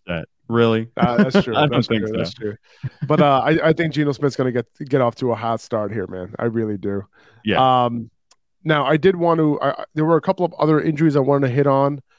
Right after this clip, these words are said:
Speaker 2: Um, for the Panthers, a couple of wide receivers, Adam Thielen was limited in practice today with an ankle injury. Uh, limited on a Wednesday. I'm not too worried about that. Hopefully it's not too serious, but D J Chark did not practice.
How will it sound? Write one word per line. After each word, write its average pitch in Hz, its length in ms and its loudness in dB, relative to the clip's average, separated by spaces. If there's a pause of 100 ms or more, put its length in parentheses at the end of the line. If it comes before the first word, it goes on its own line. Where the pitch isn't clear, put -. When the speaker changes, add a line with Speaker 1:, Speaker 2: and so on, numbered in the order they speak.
(300)
Speaker 2:
Um, 123 460 0 (220)
for 165 80 2
the 135 100 2
Panthers, 147 760 -2
a - 120 -10
couple 143 260 -4
of 123 80 -6
wide 131 140 2
receivers, 131 560 -4
Adam 135 240 -2
Thielen 131 360 -2
was 123 140 -4
limited 127 300 -4
in 123 80 -8
practice 123 380 -4
today - 160 -4
with 113 140 -2
an - 120 -10
ankle 131 340 -2
injury. 120 400 -2 (500)
Uh, - 60 -4
limited 180 380 0
on 165 100 2
a 147 60 0
Wednesday. 147 600 0
I'm 131 200 -2
not 131 280 -4
too - 160 -6
worried 117 320 -2
about 123 280 -4
that. 120 320 0
Hopefully 120 380 -6
it's 107 120 -8
not 117 160 -6
too 113 100 -10
serious, 123 360 -4
but 117 160 -12
D 139 100 -2
J 147 140 -2
Chark 131 320 -4
did 113 160 -14
not 120 200 -8
practice. - 520 -12